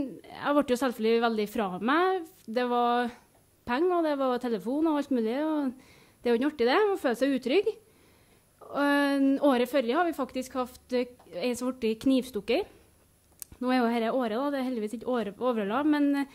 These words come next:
uansett, det er en plass man ville ha kalt det grisgrendt strøk, og kanskje spesielt i Sverige. Eh, neste dag s-, <laughs> skulle jeg anmelde det her tyveriet, eh,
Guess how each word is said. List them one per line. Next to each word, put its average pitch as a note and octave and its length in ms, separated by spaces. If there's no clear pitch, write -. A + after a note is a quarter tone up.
uansett, C#4+ 800
det C4+ 100
er C#4 320
en C#4 300
plass C4 180
man C4+ 120
ville A#3+ 140
ha A#3 60
kalt B3+ 160
det C4 100
grisgrendt A3 360
strøk, D4 360
og C4+ 160
kanskje C4 220
spesielt C4 320
i C#4 60
Sverige. A#3 340
Eh, D#4 160
neste D#4+ 240
dag D#4 160
s-, D4+ 560
<laughs> C#4 40
skulle B3+ 260
jeg C4+ 180
anmelde C4 460
det D#4 80
her C#4 180
tyveriet, C4 480
eh, D4 320